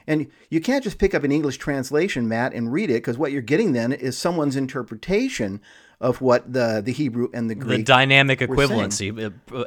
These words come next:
Speaker 1: Yeah.
Speaker 2: effect, right? Like, someone is not just
Speaker 1: Yeah.
Speaker 2: saying word for word what it says in the Greek. They're trying to transmit what they believe the meaning is in the Greek, because there's idioms and expressions that don't translate from Greek directly into English.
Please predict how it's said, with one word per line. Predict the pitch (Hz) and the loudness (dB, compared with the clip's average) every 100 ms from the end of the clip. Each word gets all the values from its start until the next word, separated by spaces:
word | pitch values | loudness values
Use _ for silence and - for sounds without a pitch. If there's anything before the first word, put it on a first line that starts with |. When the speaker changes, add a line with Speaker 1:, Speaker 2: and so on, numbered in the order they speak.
| 117 | -4
Speaker 1:
Yeah. | 127 | -2
Speaker 2:
effect, | 90 - | -2 -2
right? | 113 123 | 0 2
Like, | 127 135 | 2 2
someone | 165 160 | 4 4
is | 143 139 | 2 2
not | 143 220 | 0 0
just | 220 110 | -2 0
Speaker 1:
Yeah. | |
Speaker 2:
saying | 135 127 113 110 - - - - | 2 2 2 -2 -10 -20 -16 -4
word | 123 131 | 0 0
for | - | 0
word | 110 123 110 | 0 2 2
what | 101 | 0
it | 98 | -2
says | 117 104 | -2 -2
in | 98 | -4
the | |
Greek. | - 120 | -4 -2
They're | 110 | -2
trying | - 120 104 | 0 0 -2
to | |
transmit | - 123 113 104 107 | -4 -2 -2 -2 -6
what | 104 104 | -4 -4
they | 117 | -4
believe | 113 113 98 | -2 -6 -6
the | 95 | -6
meaning | 107 147 98 | -4 -4 -6
is | 87 90 | -8 -8
in | |
the | 85 | -10
Greek, | 92 87 - | -10 -12 -10
because | - 92 90 - - | -8 -6 -8 -12 -10
there's | 92 98 - _ _ 156 | -8 -8 -12 _ _ 0
idioms | 175 156 120 113 | 2 2 0 -4
and | 120 | -6
expressions | - 127 170 127 107 | -4 0 0 -2 -6
that | 110 | -4
don't | 120 - | -4 -4
translate | - 165 156 98 95 | -6 -6 -6 -8 -10
from | 110 101 - | -12 -12 -14
Greek | - 107 101 | -12 -10 -10
directly | 107 101 - 110 | -8 -8 -6 -6
into | 117 110 | -4 -4
English. | 175 - - - | -6 -10 -14 -16